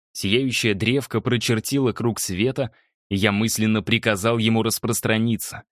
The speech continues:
Круг яростной вспышкой пролетел по округе, разгоняя тьму, ударился в купол, под которым прятались мои учителя, но тот выдержал. И темная магия вместе с воздушной стихией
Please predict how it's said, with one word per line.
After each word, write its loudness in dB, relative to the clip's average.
Круг 0
яростной 0
вспышкой 0
пролетел 0
по 2
округе, 0
разгоняя 0
тьму, -2
ударился 0
в -6
купол, 0
под -2
которым 0
прятались 0
мои 2
учителя, -2
но 2
тот -4
выдержал. -4
И 2
темная 2
магия 0
вместе -2
с -4
воздушной -4
стихией -8